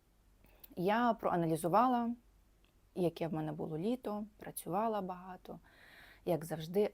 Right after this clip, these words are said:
але на початку цього літа відбулася велика зміна в моєму житті. Я почала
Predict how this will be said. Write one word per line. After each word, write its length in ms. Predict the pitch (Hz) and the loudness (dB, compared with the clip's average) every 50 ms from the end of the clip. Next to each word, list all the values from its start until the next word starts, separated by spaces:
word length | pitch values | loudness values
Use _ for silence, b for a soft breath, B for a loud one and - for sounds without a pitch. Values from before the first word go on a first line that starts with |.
| - - | -4 -6
але 440 | - 175 170 165 160 156 156 - - - _ _ _ _ _ _ _ - | -6 -4 -2 -2 -4 -4 -6 -10 -12 -16 _ _ _ _ _ _ _ -2
на 120 | 170 160 156 | -2 -2 0
початку 520 | - 170 - - 240 277 277 - - 240 | 0 -2 0 2 2 2 0 -2 -6 -6
цього 300 | - - 202 185 185 175 | -4 -4 -4 -2 -2 -2
літа 380 | 156 156 - - - 185 196 247 247 233 277 - | -4 -4 -6 -8 -8 -8 -8 -8 -8 -10 -6 -2
відбулася 640 | 175 170 156 151 170 170 165 160 165 160 - 175 156 | -2 -2 -2 -2 -2 0 0 0 -2 -2 -4 -4 -2
велика 340 | 160 170 160 165 160 - 160 | -2 0 -2 -2 -2 -4 -4
зміна 300 | 170 160 151 151 156 156 | -4 -4 -4 -4 -4 -4
в 40 | |
моєму 240 | 151 151 151 151 151 | -6 -6 -6 -8 -8
житті. 360 | 147 156 151 - - 185 220 | -8 -8 -10 -6 -2 0 2
Я 100 | 240 208 | 2 2
почала 540 | - - - - - 170 156 156 151 147 143 | 0 -2 -6 -8 -6 -4 -2 -2 -2 -2 -4